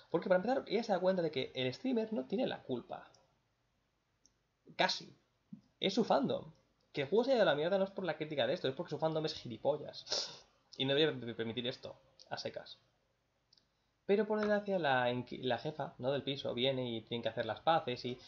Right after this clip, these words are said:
como que se llevan bien, pero no quieren llevarse bien, a secas, porque no puede. Dinero del streamer, me gusta mucho que hagan como lo que es vivir al lado de un streamer, ¿no? El ruido.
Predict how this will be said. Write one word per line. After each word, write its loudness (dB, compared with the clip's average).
como 0
que 2
se 0
llevan 4
bien, 0
pero 4
no 0
quieren 0
llevarse -2
bien, -10
a -8
secas, -8
porque -12
no -8
puede. -12
Dinero 0
del -2
streamer, 4
me 2
gusta 0
mucho 0
que 4
hagan 0
como -2
lo -6
que -2
es -2
vivir 2
al 6
lado 6
de -4
un -6
streamer, 0
¿no? -4
El -2
ruido. -4